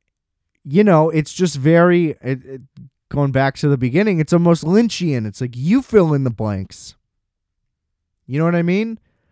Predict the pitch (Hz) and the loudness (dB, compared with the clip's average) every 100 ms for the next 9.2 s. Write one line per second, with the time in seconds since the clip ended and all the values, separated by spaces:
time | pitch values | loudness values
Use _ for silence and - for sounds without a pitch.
0 | _ _ - 208 247 247 196 196 233 240 | _ _ 0 0 2 0 0 2 2 0
1 | 160 127 156 214 226 185 147 139 127 120 | -2 -4 -6 -4 -2 -2 0 0 0 -2
2 | - 107 101 90 80 _ _ _ _ _ | -4 -8 -6 -8 -10 _ _ _ _ _
3 | _ _ _ _ _ _ _ _ _ _ | _ _ _ _ _ _ _ _ _ _
4 | _ _ - 143 208 233 - - 160 175 | _ _ -6 -2 -2 -2 -6 -8 -2 0
5 | 196 196 - 165 139 135 127 127 127 127 | 0 -2 -2 0 2 0 -2 0 2 2
6 | 135 120 143 - 139 131 127 170 170 - | 0 -2 -6 -6 -12 -10 -4 -2 -2 -6
7 | 67 - _ _ _ _ _ 135 139 180 | -18 -20 _ _ _ _ _ -4 4 4
8 | 180 202 208 214 254 - 170 131 104 - | 4 2 0 0 -2 -4 -8 -8 -8 -8
9 | 87 62 | -10 -10